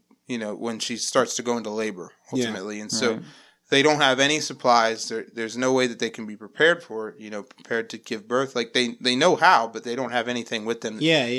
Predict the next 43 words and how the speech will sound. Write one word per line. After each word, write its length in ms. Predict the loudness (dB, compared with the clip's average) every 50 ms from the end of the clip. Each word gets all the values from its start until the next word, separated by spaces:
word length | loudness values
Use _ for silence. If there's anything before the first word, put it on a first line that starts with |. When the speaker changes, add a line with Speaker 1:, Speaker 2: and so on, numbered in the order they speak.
| -2
Speaker 2:
yeah. 100 | -2 -2 -2
Speaker 1:
know, 60 | -2
that 140 | -4 -4 -4
they 120 | -4 -4 -2
need. 300 | -2 -2 -2 -2 -2 -4
And 100 | -6 -6
so, 320 | -4 -2 -2 -2 -2 -4 -6 -12 -20 -20 _ _ _ _ _ _ _ _ _ _ _ _ _ _ _ _ _ _ _ 0
uh, 220 | 2 2 2 2
she, 220 | 0 0 -2 -2 -2
they 160 | 0 0 0
start 240 | 4 6 6 6 4
to 80 | 4
try 180 | 4 4 4 4
to 60 | 4
deliver 380 | 2 -4 -2 0 0 0 2 0
the 100 | -2 0
baby 280 | 0 0 0 0 0
there, 400 | 2 4 6 6 6 6 4 0 -6 _ _ _ _
uh, 180 | -8 -6 -6 -6
but 180 | -8 -10 -8 -6
ultimately 440 | -6 -6 -6 -6 -6 -4 -4 -2 -4
there's 180 | -4 -6 -4
complications, 960 | -2 -2 -2 -2 -4 -6 -2 2 2 2 2 0 -4 -6 -6 -8 -8 -8 -8 -4
Speaker 3:
Right. 140 | -2 -2 -2
Speaker 1:
and 140 | -2 -4 -8
she 140 | -10 -8 -8
starts 300 | -6 -6 -6 -6 -8 -8
bleeding, 520 | -4 0 0 2 2 0 0 -2 -6 -10 _ _ -20 -18
and 160 | -12 -8 -4
so 440 | -4 -2 0 0 0 -2 -4 -8 -12 _ _ _ _ _ _ _
they 340 | -2 -2 -2 -2 -6 -10 -14 _ _ _ _ _ _ -20 -20 _ _ -20 -20 _ _
have 300 | -14 -6 -4 -4 -4 -4 -6
to, 240 | -6 -6 -6 -6 -8 _ _ _ _
she 260 | -10 -6 -4 -2 -2 -2
decides 560 | -2 0 2 4 6 6 4 4 0 -2 -2
that 200 | -2 -2 -2 -4 _ _ _ _ _
she 200 | -12 -6 -2 0
wants 240 | 0 0 -2 -2 -2
Maggie 340 | -2 0 0 0 -2 -6 -10
to 100 | -10 -8
save 280 | -4 0 2 2 2 0
the 80 | 0 -2
baby 480 | -2 -2 -2 -4 -6 -8 -12 -12 -14